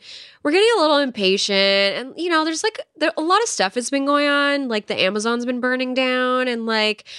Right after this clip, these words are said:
we could really <laughs> use a bit of good, just something to look forward to, please."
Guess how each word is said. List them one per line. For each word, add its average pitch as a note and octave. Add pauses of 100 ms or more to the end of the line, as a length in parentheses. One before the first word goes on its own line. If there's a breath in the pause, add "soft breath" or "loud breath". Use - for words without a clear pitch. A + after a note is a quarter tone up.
(140 loud breath)
we F4+
could G4
really B3+
<laughs> -
use A3
a G#3
bit G3
of F#3+
good, F#3+
just -
something A#4+
to F4
look D4
forward A#3
to, G#3
please." G3+